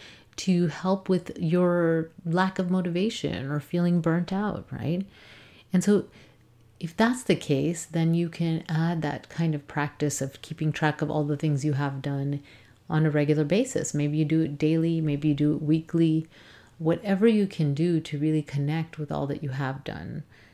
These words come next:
just so you are not going to what your brain defaults to, which is what you haven't done yet. Okay? So step number one, take a step back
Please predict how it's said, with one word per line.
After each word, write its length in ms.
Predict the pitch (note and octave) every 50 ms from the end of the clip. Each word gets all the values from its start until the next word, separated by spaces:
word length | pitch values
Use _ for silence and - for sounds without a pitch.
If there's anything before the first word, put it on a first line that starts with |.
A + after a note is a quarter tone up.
| - _ _ _ _ _ _ - - _ _ _ - -
just 300 | - - F3 E3 - -
so 440 | - D#3 C#3+ C#3 C#3 C#3+ D3 D3 - E3+
you 400 | D#3+ C#3+ D#3 D3+ D3 D3+ D#3 -
are 400 | - D#3+ C#3 C#3 C#3 C#3 C#3 C#3+
not 300 | C#3+ D3 D3 D3 C#3+ D3+
going 280 | - D3 D3 D3 C#3+ C#3+
to 140 | - - D#3
what 140 | C#3+ - -
your 100 | C#3+ C3+
brain 460 | C3 - C#3+ D3 D3 C#3+ C#3+ C#3+ C#3
defaults 600 | - D#3 D3+ C#3+ - - - C3 C3+ C#3 - -
to, 240 | - - C3+ C#3+ D3
which 240 | D3+ D#3 C#3+ -
is 100 | D3 C#3+
what 140 | C#3+ D3+ D#3
you 80 | E3 D#3+
haven't 460 | - - - D#4+ C#4+ F3 C#3+ C3+ - - - _ - -
done 340 | C#3+ D3 C#3 - D3 D3+ - - _ _ -
yet. 420 | D#3+ D3+ - - - - - - - - _ - - - - _ _ - -
Okay? 340 | D3 - - D3+ D#3+ G3 G#3+ - - - - - - - - - -
So 160 | - - D#3 C#3+
step 380 | - - - - - E3 E3
number 200 | E3+ F#3 G3+ G#3+
one, 360 | G#3+ G3 F#3+ F#3+ F#3+ G#3 G#3+ - - - - _ _
take 180 | - D3 C#3+ C#3+
a 60 | E3
step 280 | D#3+ - - F#3+ F#3+ -
back 400 | F3+ D#3+ E3 F#3 - - -